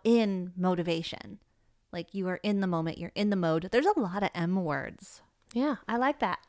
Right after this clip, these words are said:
Speaker 2: Yeah,
Speaker 1: Mandy
Speaker 2: a
Speaker 1: and
Speaker 2: lot of
Speaker 1: Miley,
Speaker 2: alliteration.
Speaker 1: I absolutely love the
Speaker 2: <laughs>
Speaker 1: M words. Um, but that's, to me, motivation is found within that just getting started and doing the damn thing, and you're moving and you're going, there's momentum. That's,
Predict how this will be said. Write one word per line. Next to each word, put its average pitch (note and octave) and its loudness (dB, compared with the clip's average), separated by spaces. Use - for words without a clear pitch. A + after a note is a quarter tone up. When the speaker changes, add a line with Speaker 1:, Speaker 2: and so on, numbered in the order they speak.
Speaker 2:
Yeah, B3 4
Speaker 1:
Mandy G#3+ 2
Speaker 2:
a - 4
Speaker 1:
and G#3+ 6
Speaker 2:
lot G#3+ 6
of G#3 4
Speaker 1:
Miley, A3+ 8
Speaker 2:
alliteration. G#3 4
Speaker 1:
I F3+ -4
absolutely G#3 4
love F3+ 4
the - 0
Speaker 2:
<laughs> - -
Speaker 1:
M E3 -2
words. D#3 -8
Um, G#3 6
but G#3 4
that's, G#3+ 0
to A3+ 0
me, A#3 6
motivation G3+ 2
is E3+ 0
found F#3+ 2
within E3+ -2
that D#3+ 0
just - -2
getting G#3+ 0
started G#3 2
and F3 0
doing G#3+ 2
the B3+ 0
damn C4+ 4
thing, F#4 0
and F#3 -2
you're D#3+ -4
moving D#4 0
and F#3 -4
you're E3 -4
going, A#3+ 4
there's E3 -2
momentum. C4+ 0
That's, G3 0